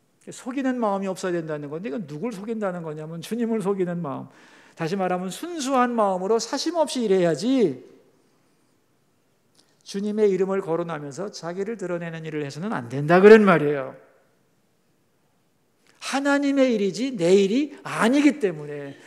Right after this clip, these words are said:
나를 내려놓고 하나님을 높여야 되는데, 많은 사람들이 사실은 하나님의 이름을 거명하지만 자기를 높이려고 하는 일을 많이 한다, 이거예요. 그래서는 안 된다는 거예요.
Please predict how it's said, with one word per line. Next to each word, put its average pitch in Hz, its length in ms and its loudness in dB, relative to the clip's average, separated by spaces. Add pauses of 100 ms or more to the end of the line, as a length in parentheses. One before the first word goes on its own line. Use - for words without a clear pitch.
나를 175 420 0
내려놓고 190 720 -4 (180)
하나님을 208 540 -8
높여야 165 340 -2
되는데, 151 340 -6
많은 175 360 -4
사람들이 240 480 -6
사실은 190 480 -2 (160)
하나님의 254 500 -2
이름을 208 240 0
거명하지만 175 760 -4 (320)
자기를 262 540 -6
높이려고 220 480 0
하는 185 200 -6
일을 165 220 -6
많이 233 240 -2
한다, 311 340 2
이거예요. 277 300 6 (300)
그래서는 226 600 8
안 180 220 2
된다는 202 520 2
거예요. 143 220 -18